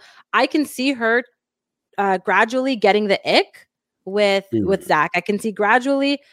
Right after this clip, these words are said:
Speaker 1: she's like, "Uh, he kinda creeps me out. Uh, he's kinda weird." And, um, while she is a self-proclaimed nerd and self-proclaimed weirdo or whatever,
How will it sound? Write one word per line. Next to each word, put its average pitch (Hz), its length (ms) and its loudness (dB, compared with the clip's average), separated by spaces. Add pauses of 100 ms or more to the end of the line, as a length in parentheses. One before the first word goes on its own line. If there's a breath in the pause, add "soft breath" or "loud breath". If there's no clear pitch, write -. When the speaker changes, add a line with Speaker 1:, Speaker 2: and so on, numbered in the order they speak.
Speaker 1:
she's 220 200 -6
like, 220 180 2 (200)
"Uh, 269 320 -2
he 247 140 -8
kinda 220 260 0
creeps 202 320 -4
me 185 100 -2
out. 180 240 -2
Uh, 226 200 -2
he's 220 160 -4
kinda 190 260 0
weird." 143 340 -4 (380 soft breath)
And, 185 500 -2 (160)
um, 180 340 -2
while 208 380 0
she 254 460 -2
is 202 320 2
a 185 60 -6
self-proclaimed 190 920 -4
nerd 208 400 0
and 175 260 -4
self-proclaimed 196 640 0
weirdo 180 500 0
or 202 140 0
whatever, 180 460 0